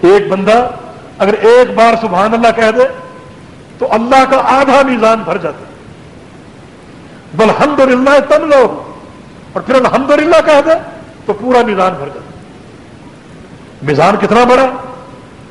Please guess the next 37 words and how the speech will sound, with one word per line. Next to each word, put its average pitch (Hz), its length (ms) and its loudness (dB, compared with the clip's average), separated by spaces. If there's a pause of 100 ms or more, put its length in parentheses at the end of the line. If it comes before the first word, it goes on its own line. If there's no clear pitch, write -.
اور 185 100 2
اللہ 233 220 4
کتنا 262 220 -2
بڑا؟ 277 240 2 (760)
امام 214 360 2
نالخائی 202 440 0
نے 202 140 -6
ابن 196 340 -8
عباس 185 400 -2
کی 208 60 -16 (360)
یہ 170 80 0
روایت 185 240 2
نقل 196 220 -4
کی 202 220 -4
ہے 226 120 -2 (600)
کہ 226 80 -6 (240)
اللہ 226 300 2 (100)
کے 247 120 2
میزان 214 500 0
کا 226 80 -2
ایک 226 260 -2
پلڑا 220 220 0
اتنا 226 300 0
بڑا 220 260 2
ہے 240 140 -2 (680)
کہ 226 60 0
ایک 240 280 4
پلڑے 226 320 2
میں 247 220 2 (340)
ساتوں 226 360 0
آسمان 220 720 -2
اور 214 100 -2
ساتوں 214 440 0
زمینیں 202 400 -4
سما 175 240 -6
سکتی 143 280 -16
ہیں۔ - 160 -20